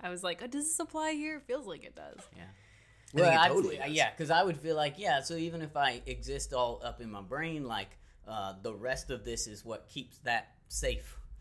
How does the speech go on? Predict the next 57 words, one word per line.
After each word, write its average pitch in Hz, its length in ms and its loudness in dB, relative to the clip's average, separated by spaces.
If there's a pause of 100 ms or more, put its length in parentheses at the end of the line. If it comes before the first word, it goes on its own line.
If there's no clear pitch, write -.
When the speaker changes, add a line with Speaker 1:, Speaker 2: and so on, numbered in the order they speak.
(140)
Speaker 1:
Right. 180 280 4
Speaker 2:
So, - 140 4
like, 117 340 -2
of 139 140 -10
course 147 320 -2
I, 120 80 -2 (160)
I 123 160 0 (100)
want 123 220 -6
that - 240 -4
to 120 80 -14
be, 107 180 -16 (280)
you 135 100 -8
know, 113 200 -10 (100)
Speaker 1:
Yes. 170 260 0
Speaker 2:
they 131 120 0
have 143 280 -4
to 139 100 -12 (140)
work 127 360 -4 (640)
together, 110 500 -4 (240)
you 113 120 -8
Speaker 3:
Right, 104 140 -2
Speaker 2:
know? 101 200 -8
Speaker 1:
And 202 140 2
Speaker 3:
right. - 160 -2 (200)
Speaker 2:
And, 156 140 2
Speaker 1:
it's - 100 0
Speaker 2:
and 175 160 6
vice 151 260 8
versa. 165 340 2
Like, 123 220 -4
I 120 80 0
can't 139 320 -8
eat 123 340 -16
as 120 300 -12
awesome 131 380 -10
and 107 120 -14
fit - 320 -10
as 120 140 -12
my 110 200 -10 (280)
body 117 260 4
might 104 300 -14
be 143 340 -6 (200)
if 113 120 -12
I 120 60 -6
don't 127 160 -8
have 117 140 -8
a 104 40 -12
brain 131 400 -6
there. 101 360 -8
It's, 110 220 -16
Speaker 1:
Yes. - 500 -10
Speaker 2:
I'm 110 200 -8
gonna 113 240 -8
do 110 200 -12
something 104 380 -14
stupid 101 520 -12
like, 92 240 -10